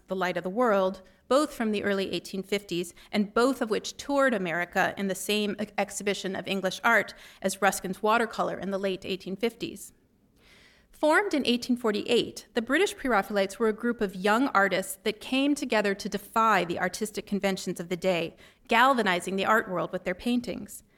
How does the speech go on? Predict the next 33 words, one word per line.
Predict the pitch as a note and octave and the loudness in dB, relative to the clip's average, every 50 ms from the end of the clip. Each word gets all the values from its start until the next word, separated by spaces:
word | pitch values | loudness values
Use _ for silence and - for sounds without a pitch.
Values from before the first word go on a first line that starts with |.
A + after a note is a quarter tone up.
| _ _ _ _ _ | _ _ _ _ _
Deriving | - A3 A3 B3 A#3+ B3+ D#4 D#4 D#4+ D4 C4+ | -6 0 2 6 6 6 6 6 4 4 4
their | B3 A3+ | 4 4
name | G#3+ A3+ C4 C#4 A3+ F#3 F3+ G3 - | 2 4 4 4 2 2 0 -2 -2
from | - G#3 G3+ | -2 -2 -2
the | G3+ | -2
conviction | - - - G#3 F#3 B3 C#4 C4+ - - G3 E3+ F3 | -2 -2 -2 0 2 2 0 0 0 -4 -2 -2 0
that | F3+ F#3 - - | 0 0 -2 0
only | - A3 B3 C4+ C4 A#3 G3 F#3+ - | -2 0 2 2 2 2 2 0 2
art | - G3+ G3 G3+ - - - | 2 2 2 2 -2 -6 -8
me-, | G3+ F#3+ F#3 E3+ - _ - G#3+ | -6 -6 -6 -8 -12 _ -6 -2
made | G#3 G3+ F#3 F3 F3+ | 2 2 2 2 0
before | F3+ F#3+ F#3+ - - C4+ D4 E4 C#4 G#3+ F#3+ | -6 -8 -12 -8 -2 0 2 4 4 4 2
the | F#3+ | -2
time | - - - F3 E3 F3+ F3 - | -4 -2 -2 -2 -2 -2 -4 -6
of | F3 F3+ | -8 -6
the | F#3 F#3 | -6 -6
Italian | F#3 - - G3+ G#3 G#3 F#3+ F3+ | -6 -4 -2 -2 0 0 0 -2
Renaissance | F#3 F#3 F#3 F3+ - F3+ F3 - - | -4 -4 -4 -6 -6 -10 -12 -12 -12
painter | - - G3 F#3 - F#3+ F3+ F#3+ | -8 -6 -8 -6 -4 -6 -6 -2
Raphael | F3+ E3+ E3+ - G3+ G3 G3+ B3+ D#4 A#3 F3+ F3+ - - - - - - - - - | -2 -2 -2 -2 -2 -2 0 2 2 4 2 2 -2 -6 -16 -20 -20 -20 -20 -18 -8
was | - G3+ - - | -8 -8 -2 0
honest | A3 A3 G#3+ G#3+ G3+ - - | 2 4 4 2 0 -2 -4
and | G#3 G3+ G3 - | -4 -4 -4 -4
true, | - F4+ F#4 D#4 A3+ G#3 A3+ - - - - - - | 0 2 4 4 6 4 4 0 -4 -20 -20 -6 0
they | B3+ B3 | 0 0
called | B3+ - - C4 B3+ B3 A#3+ | 0 0 2 4 4 4 4
themselves | B3 A3 G#3 - G#3 F#3 F#3 - | 2 0 -2 2 0 0 0 -2
the | - F#3 | -12 -12
Pre-Raphaelites. | - - - E4 D#4 C#4 G#3 F3 E3 D3+ - - - D#3 - - - - - - - - - _ _ _ _ _ _ _ _ _ _ _ _ _ _ _ _ _ _ _ _ _ _ _ - | -12 -4 0 2 2 2 4 4 2 2 2 0 -4 -4 -2 -2 -4 -6 -8 -12 -16 -16 -16 _ _ _ _ _ _ _ _ _ _ _ _ _ _ _ _ _ _ _ _ _ _ _ 0
Eschewing | A#3 A3+ - - - D4+ D#4+ B3+ G3 G3+ G3+ | 0 0 0 2 2 4 4 4 2 2 0
the | G3+ G3 | 0 0
loose | G3+ G#3+ A#3+ C4 C#4 - - | 0 2 2 2 2 0 0
br-, | - G#3+ A3 | 0 2 2